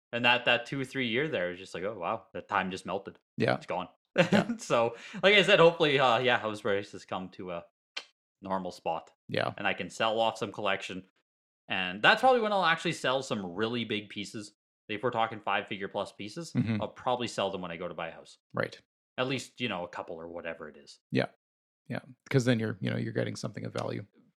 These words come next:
Speaker 1: Putting it directly into an investment or something non-volatile, something for life.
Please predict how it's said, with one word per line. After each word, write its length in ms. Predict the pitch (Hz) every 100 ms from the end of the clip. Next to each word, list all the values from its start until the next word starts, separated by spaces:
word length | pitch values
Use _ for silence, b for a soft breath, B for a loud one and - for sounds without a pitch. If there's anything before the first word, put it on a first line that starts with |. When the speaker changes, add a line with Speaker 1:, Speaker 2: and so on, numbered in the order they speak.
| _ _ _ _ _ -
Speaker 1:
Putting 280 | 220 254 262
it 120 | 254
directly 420 | 175 151 151 143
into 180 | 123 123
an 80 | 113
investment 600 | 101 90 104 - 120 107
or 120 | 104
something 500 | - 101 95 104 95
non-volatile, 840 | 87 117 135 110 110 107 117 107 104
something 320 | 110 92 98
for 120 | 107
life. 340 | 90 78 -